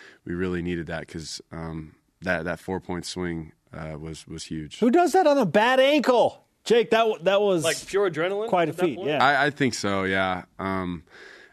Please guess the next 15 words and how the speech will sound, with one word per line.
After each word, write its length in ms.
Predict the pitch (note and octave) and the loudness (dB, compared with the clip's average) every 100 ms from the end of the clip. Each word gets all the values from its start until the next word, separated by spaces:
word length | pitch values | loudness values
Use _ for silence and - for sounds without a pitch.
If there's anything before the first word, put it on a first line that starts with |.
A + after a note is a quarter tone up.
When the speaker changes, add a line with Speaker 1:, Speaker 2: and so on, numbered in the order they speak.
| - | -2
Speaker 1:
the 140 | A2+ | 0
doctor, 480 | G#2 A2+ A2+ A#2+ A2+ | 4 4 4 2 2
when 160 | G#2 G2+ | 2 0
I 160 | G2 | 0
was 320 | F#2+ F#2+ F2 - | -2 -4 -6 -4
underneath, 760 | G2+ F#2 F#2 F#2+ F#2 - _ _ | -2 0 0 -2 -4 -8 _ _
um, 600 | D#2+ E2+ E2 E2 D#2+ D#2+ - _ _ _ _ - | -8 -6 -6 -8 -10 -12 -18 _ _ _ _ -18
the, 640 | E2 F2+ E2+ D#2+ D#2+ D2+ - - | -10 -6 -4 -6 -8 -10 -14 -4
in, 120 | G2 | 0
in 160 | G2 F#2+ | 0 0
the 80 | F2+ | -2
training 360 | G2+ G2 G2 | -2 -2 -2
room, 320 | F#2 F2+ F2 - - - - _ _ | -2 -4 -6 -12 -20 -20 -20 _ _
he 280 | _ - G2+ | _ -6 -4
was, 420 | F#2 F#2 D#2+ - | -2 -4 -6 -12